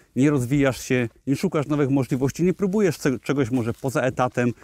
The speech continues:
nie robisz rzeczy niewygodnych, tak? Nie pójdziesz może na spacer, to nie poczujesz się lepiej, tak? Nie zarobisz więcej. I nawet ja dzisiaj, pamiętam, rano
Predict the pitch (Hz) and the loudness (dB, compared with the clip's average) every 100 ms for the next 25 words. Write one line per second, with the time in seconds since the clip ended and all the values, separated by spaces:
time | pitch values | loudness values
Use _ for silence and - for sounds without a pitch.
0 | - - - - 123 160 151 123 135 - | -18 -20 -10 -2 2 2 0 0 0 2
1 | 107 98 95 143 131 123 139 120 127 - | 0 2 2 2 2 0 -2 -2 -2 -2
2 | 170 143 127 117 110 95 - 135 - 131 | -2 0 0 0 -2 -4 -2 -4 0 0
3 | 139 - - _ _ _ - _ _ _ | 0 -10 -20 _ _ _ -20 _ _ _
4 | - - 170 220 214 202 - 214 240 208 | -20 -2 0 0 0 0 -2 -2 -2 0
5 | - 113 107 113 120 127 123 127 139 135 | 0 0 0 -2 0 2 2 2 4 2
6 | 113 101 - 139 143 - - - 147 156 | 2 0 0 -2 -2 -10 -6 0 2 2
7 | 143 190 202 151 - 120 185 - - - | 0 0 0 0 2 0 -2 -6 -18 -20
8 | - - 139 156 147 156 151 143 143 147 | -20 0 4 4 2 0 2 2 2 0
9 | 151 | -2